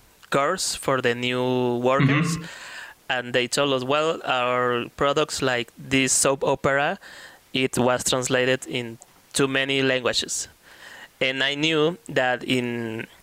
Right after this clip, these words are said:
Speaker 1: in, in Eur-, Europe and the Midwest,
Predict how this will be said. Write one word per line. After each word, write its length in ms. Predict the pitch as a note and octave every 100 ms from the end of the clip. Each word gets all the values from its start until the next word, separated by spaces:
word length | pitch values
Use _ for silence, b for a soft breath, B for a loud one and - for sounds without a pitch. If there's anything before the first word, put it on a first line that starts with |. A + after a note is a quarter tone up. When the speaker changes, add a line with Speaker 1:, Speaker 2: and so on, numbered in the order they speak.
| _ - _ _ -
Speaker 1:
in, 320 | C3 A#2 A#2+ -
in 180 | A#2+ A#2
Eur-, 340 | C#3 C#3+ C#3 -
Europe 480 | C3 D3 D3 C#3+ -
and 800 | B2 A#2 A#2+ A#2 A2+ A2+ A2+ A2+
the 100 | A#2
Midwest, 640 | B2 C3 B2+ C3 C3+ -